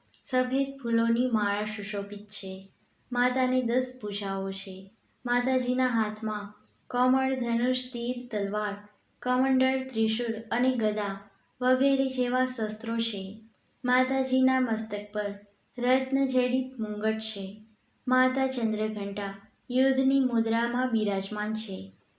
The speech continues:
પૌરાણિક કથાઓ અનુસાર જ્યારે મહિષાસુરે ત્રણેય લોકમાં હાહાકાર મચાવ્યો,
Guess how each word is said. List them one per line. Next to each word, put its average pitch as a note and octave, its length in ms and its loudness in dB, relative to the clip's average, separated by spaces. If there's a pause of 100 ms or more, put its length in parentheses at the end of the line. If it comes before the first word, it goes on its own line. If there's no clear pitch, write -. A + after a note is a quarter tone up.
(240)
પૌરાણિક C4 580 4
કથાઓ A3 340 2
અનુસાર G3+ 760 -6 (260)
જ્યારે C4 380 4
મહિષાસુરે C4 840 2
ત્રણેય A#3+ 460 2
લોકમાં B3 440 0
હાહાકાર G#3+ 600 0
મચાવ્યો, G3 600 -2